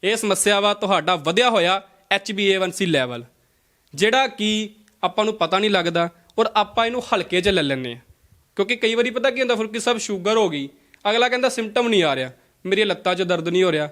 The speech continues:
ਮੇਰੇ ਪੈਰ ਨਹੀਂ ਸੋ ਰਹੇ, ਠੀਕ ਆ, ਮੈਨੂੰ ਕਿਹੜਾ ਕੋਈ ਸਿੰਪਟਮ ਆ ਰਿਹਾ," ਇਗਨੋਰ ਕਰਦਾ। ਪਰ ਨਹੀਂ,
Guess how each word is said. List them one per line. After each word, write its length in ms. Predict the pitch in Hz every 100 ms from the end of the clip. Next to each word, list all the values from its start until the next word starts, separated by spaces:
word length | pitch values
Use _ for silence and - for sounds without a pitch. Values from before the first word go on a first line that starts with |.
| - 165
ਮੇਰੇ 140 | 185
ਪੈਰ 360 | 185 170 175 165
ਨਹੀਂ 200 | 170 196
ਸੋ 300 | - 170 160
ਰਹੇ, 140 | 156 - _ _
ਠੀਕ 180 | 180 180
ਆ, 80 | 190
ਮੈਨੂੰ 260 | 190 202
ਕਿਹੜਾ 160 | 208 214
ਕੋਈ 100 | 208
ਸਿੰਪਟਮ 400 | 202 185 196 196
ਆ 100 | 185
ਰਿਹਾ," 240 | 185 196 190 - -
ਇਗਨੋਰ 340 | 202 202 214
ਕਰਦਾ। 360 | 202 160 135 139
ਪਰ 280 | - 214 214
ਨਹੀਂ, 320 | 185 220